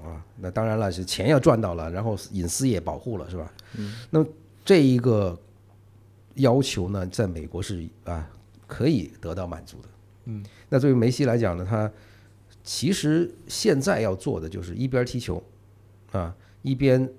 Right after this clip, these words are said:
Speaker 1: 能够和这个外界开始，啊，循序渐进的这样的一个接触，那么为他将来真正挂靴的那一天呢，做一个准备。因为现在他，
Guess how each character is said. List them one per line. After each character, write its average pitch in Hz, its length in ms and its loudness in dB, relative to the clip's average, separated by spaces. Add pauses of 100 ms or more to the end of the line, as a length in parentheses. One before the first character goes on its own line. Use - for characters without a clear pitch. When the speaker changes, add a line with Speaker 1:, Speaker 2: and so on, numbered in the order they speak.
(100)
Speaker 1:
能 95 240 -4
够 101 260 -2
和 95 380 -4
这 101 160 -4
个 85 260 -6 (280)
外 127 260 0
界 110 220 -2
开 113 200 -4
始， - 320 -10 (200)
啊， 76 220 -8 (280)
循 101 260 -2
序 131 140 0
渐 120 180 2
进 131 160 0
的 90 80 -4
这 92 100 -6
样 85 140 -4
的 80 80 -8
一 82 120 -6
个 87 60 -4
接 139 200 0
触， - 160 -10 (680)
那 120 80 -6
么 98 120 -2 (640)
为 113 160 2
他 98 160 -2
将 113 240 0
来 85 200 -4 (100)
真 151 180 0
正 147 160 0
挂 101 220 -6
靴 143 240 -2
的 101 80 -6
那 90 100 -8
一 78 100 -10
天 82 220 -6
呢， 80 140 -12 (480)
做 - 220 -4
一 92 40 -4
个 95 80 -4
准 85 220 -10
备。 - 180 -10 (640)
因 147 100 0
为 151 60 4
现 151 220 2
在 147 220 4
他， 139 460 4